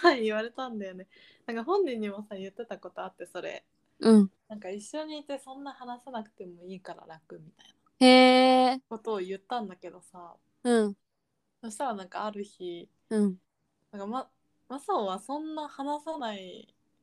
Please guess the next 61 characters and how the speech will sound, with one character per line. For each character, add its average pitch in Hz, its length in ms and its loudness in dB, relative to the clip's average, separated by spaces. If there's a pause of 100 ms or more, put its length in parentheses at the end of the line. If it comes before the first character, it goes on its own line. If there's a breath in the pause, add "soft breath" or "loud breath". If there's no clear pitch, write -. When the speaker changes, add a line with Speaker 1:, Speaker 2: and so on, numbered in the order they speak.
(200)
Speaker 1:
な 208 80 -12
ん - 20 -12
か - 80 -12
人？ - 440 -4
そ - 140 -10
の、 202 180 -8
そ - 140 -12
の 370 100 -4
人 311 140 -14
に 208 100 -8
対 214 140 -10
し 214 40 -14
て 214 60 -14
だ 180 120 -12
け 202 80 -14
じ 190 80 -14
ゃ 170 40 -12
な 180 100 -18
く - 100 -20
て、 262 400 -12 (240)
Speaker 2:
う 208 220 4
ん。 170 40 0
Speaker 1:
い 226 60 -4
ろ 277 120 -8
ん 359 120 -6
な 370 80 -6
人 370 180 -16
に 226 160 -8
対 190 240 -14
し - 100 -20
て 208 360 -10 (420)
あ 208 60 -12
ん 214 120 -4
ま 240 120 -6
り 233 80 -8
自 202 160 -12
分 233 220 -10
の 240 100 -12
こ 240 100 -14
と 208 120 -18
話 196 340 -16
さ 233 100 -12
な 175 180 -14
い 170 60 -20
か 175 140 -18
ら、 196 340 -12 (380)
今 262 280 -6
日 220 60 -14
そ 240 100 -6
の 208 380 -4 (420)
沈 240 360 -4
ん 247 60 -6
で 254 100 -4
た 202 120 -8
さ、 202 140 -12
プ - 160 -6
ー 226 120 2
ル 175 60 -14
の 170 120 -16
日 190 140 -10
も、 185 360 -10